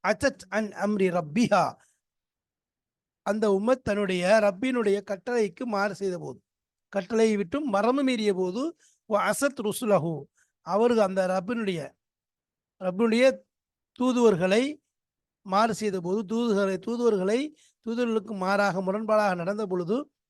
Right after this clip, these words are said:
இன்னும் அவனுடைய கட்டளைகளுக்கு வரம்பு மீறி, வரம்பு மீறி என்ன செஞ்சாங்க?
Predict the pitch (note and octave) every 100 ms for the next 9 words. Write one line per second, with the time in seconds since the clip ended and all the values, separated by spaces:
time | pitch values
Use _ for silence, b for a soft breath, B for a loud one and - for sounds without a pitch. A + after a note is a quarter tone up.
0 | _ - A#3+ A3+ A3 A#3 A3 G3 F3+ C4
1 | B3+ A3 G3+ - G#3+ F#3+ G#3 A3+ A#3+ C#4
2 | A3+ E3+ _ _ _ _ _ _ _ _
3 | _ _ _ _ _ _ F#3 F#3 A3 A3
4 | C4+ B3 F#3+ A#3+ A3+ G#3